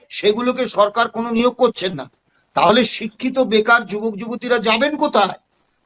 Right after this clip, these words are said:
তাদের তো পেটে দুটো খেতে হবে, তাদের তো কর্মসংস্থান করতে হবে। অর্থাৎ পরিকল্পিতভাবে মমতা বন্দ্যোপাধ্যায় সারা পশ্চিমবাংলায় শিক্ষিত বেকার যুবক যুবতীদের মধ্যে কর্মসংস্থানহীনতার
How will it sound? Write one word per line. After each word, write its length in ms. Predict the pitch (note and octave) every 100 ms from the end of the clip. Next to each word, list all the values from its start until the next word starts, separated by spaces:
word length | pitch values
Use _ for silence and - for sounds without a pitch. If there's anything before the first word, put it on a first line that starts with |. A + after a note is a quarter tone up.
| -
তাদের 280 | C3+ G3 A3
তো 120 | C4
পেটে 360 | B3+ G#3+ G3 B3
দুটো 260 | B3 C4+
খেতে 320 | - G3+ A#3
হবে, 320 | B3+ C#4 C4 G3 _ _ -
তাদের 240 | E3+ A3
তো 100 | A3
কর্মসংস্থান 920 | B3+ F#3+ F#3+ A3 - B3 C4+ - C#4
করতে 280 | C4+ C4+ -
হবে। 300 | C#4 C#4 A3+ D#3 _ _ _ -
অর্থাৎ 340 | F#3 - C4+ -
পরিকল্পিতভাবে 1200 | - G3+ A#3+ B3+ C#4+ C#4 D4+ D4+ D4+ A3+ B3 F#3 C#3+ _ D3
মমতা 420 | G3 B3+ C4+ C#4
বন্দ্যোপাধ্যায় 760 | C4+ C4 A#3 G3+ - - C3+ A2+ _ _
সারা 460 | - - G#3 C#4 D#4+
পশ্চিমবাংলায় 920 | D#4 C4 - B3+ A3+ G3+ F3 D3+ B2+ C3 _ _
শিক্ষিত 580 | - - C#4 - D4 D#4
বেকার 480 | B3 A#3 A#3 B3+ A3+
যুবক 320 | A3 A#3 A3
যুবতীদের 520 | A#3 A#3 A3+ G#3+ G#3
মধ্যে 420 | G3 F3+ C#3+ C#3+ - _ _ _
কর্মসংস্থানহীনতার 1400 | F#3 A3 B3+ C4+ A3+ C#4+ C4+ C4+ C#4 G#3 B3 B3 C4